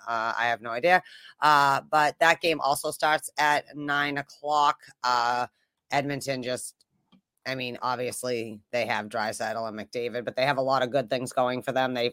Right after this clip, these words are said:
finally are looking a little bit like the Oilers that they've wanted to be the last few seasons. They've played twenty-three games.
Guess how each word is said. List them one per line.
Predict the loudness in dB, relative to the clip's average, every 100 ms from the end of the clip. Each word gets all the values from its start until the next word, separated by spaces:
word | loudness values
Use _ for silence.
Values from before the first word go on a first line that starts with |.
| 2
finally | 2 4 2 0
are |
looking | 0 -2 -4 -4
a |
little | 0 0
bit | 0 0
like | -2 -4
the | -4
Oilers | -2 0 0 -2 -2
that | -4
they've | -2 -4 -4
wanted | -2 0 0 -4
to | -2
be | 0
the | 2
last | 4 4 2
few | 0 -2
seasons. | -2 -4 -2 -2 0
They've | -2
played | 0 -4 -2
twenty-three | -4 -6 -4 -2
games. | 0 2 2 2